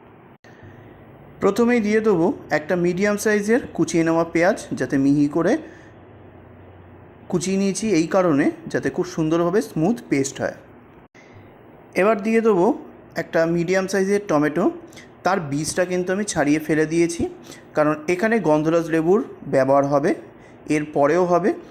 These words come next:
তার জন্য অত্যাধিক টক যাতে না হয় তার জন্য আমি বীজটা ফেলে দিয়েছি। দিয়ে দেবো চারটে কাঁচা লঙ্কা, ঝালটা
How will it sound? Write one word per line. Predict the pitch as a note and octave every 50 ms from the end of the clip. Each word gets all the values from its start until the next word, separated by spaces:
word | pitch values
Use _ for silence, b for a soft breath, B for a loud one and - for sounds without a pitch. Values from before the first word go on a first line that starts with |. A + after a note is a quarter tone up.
| B B B B - -
তার | D#3+ D#3+ E3+ E3
জন্য | F3 G3 G3 G3+ G#3 G#3+ - - E3
অত্যাধিক | E3 - - A3+ A3+ G#3 G#3+ A3 A3 A3+ - - - - - - - - - - - - - - - - - - - - - - - - - - - - - -
টক | - F3+ F#3 G3+ G#3 G3+ A3
যাতে | G#3+ G#3+ A#3 A3 G3 F#3+
না | F#3 F#3 E3+
হয় | D#3+ D#3 F#3+ C#4+ D4 - -
তার | D3 D3 D3+
জন্য | E3 E3+ F3 E3+ F3
আমি | G3 A3 G#3
বীজটা | E3+ C3 C3 - - F#3+ A3+ F4 E4+ - - -
ফেলে | - D3 C3 B2 A#2
দিয়েছি। | A#2+ A#2 A2 - - - - - - - - - - - - - - - - - - - - - - _ - - - - - - - - - - - - E3 D3+
দিয়ে | F#3+ G#3 A3
দেবো | G#3 A3 F#3+ F3 A3 E4 - - - - -
চারটে | - E3+ E3 E3+ - - A#3 A3+ A3+ -
কাঁচা | D3 C3 - C3+ A#2+
লঙ্কা, | A#2 A#2 A#2 A2 - - - D3+ - -
ঝালটা | - C#3+ D3+ F3 F3+ F3